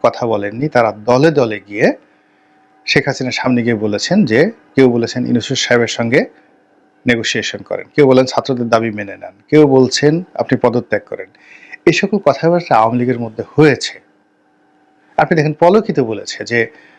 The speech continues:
সেই কথা বলছে এবং বলতে, বলার কারণে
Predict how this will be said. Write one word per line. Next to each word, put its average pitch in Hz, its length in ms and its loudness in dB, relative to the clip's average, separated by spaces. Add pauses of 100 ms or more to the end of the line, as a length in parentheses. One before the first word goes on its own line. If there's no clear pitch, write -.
(300)
সেই 143 260 2
কথা 139 200 0
বলছে 131 420 2
এবং 135 380 2
বলতে, 131 540 2 (500)
বলার 123 260 2
কারণে 175 400 -2